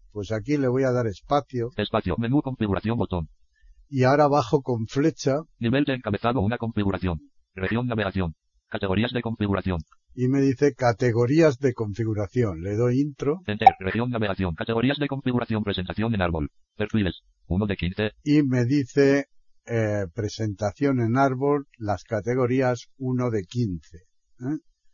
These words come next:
Speaker 1: Bien, pues podríamos empezar por aquí, pero lo que nosotros vamos a hacer lo primero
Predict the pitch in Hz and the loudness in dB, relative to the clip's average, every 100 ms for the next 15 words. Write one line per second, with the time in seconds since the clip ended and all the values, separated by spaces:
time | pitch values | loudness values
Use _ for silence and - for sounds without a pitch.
0 | _ _ _ 113 104 - 110 - 117 113 | _ _ _ -8 -8 -6 -8 -4 0 2
1 | 127 143 135 123 123 104 107 123 117 - | 4 4 4 0 -2 -4 -2 0 0 0
2 | 120 131 165 180 202 143 160 170 - _ | 0 0 0 0 2 4 6 4 0 _
3 | _ - 131 127 127 120 113 127 120 117 | _ -4 0 2 4 4 2 0 0 0
4 | 151 143 170 139 147 135 131 131 123 117 | -2 0 0 4 2 2 0 2 4 2
5 | 143 135 120 113 110 147 151 147 151 | 0 0 2 -2 0 2 4 4 2